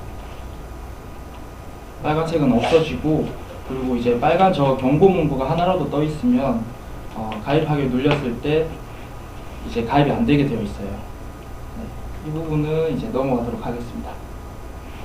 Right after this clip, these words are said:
그리고, 네, 아이디 찾기.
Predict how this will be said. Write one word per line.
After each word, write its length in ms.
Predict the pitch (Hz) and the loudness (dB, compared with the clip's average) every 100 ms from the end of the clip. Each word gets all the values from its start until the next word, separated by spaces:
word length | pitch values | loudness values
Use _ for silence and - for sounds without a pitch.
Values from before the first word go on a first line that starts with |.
| - - - - - - - - - - - - - - - - | -12 -12 -12 -12 -12 -12 -12 -10 -12 -12 -12 -10 -10 -10 -12 -12
그리고, 480 | 120 120 147 156 160 151 - - - - | -10 -6 -4 -2 -4 -6 -12 -12 -12 -8
네, 100 | 120 117 | -6 -4
아이디 260 | 113 120 | -4 -6
찾기. 460 | - - - 123 | -8 -10 -10 -6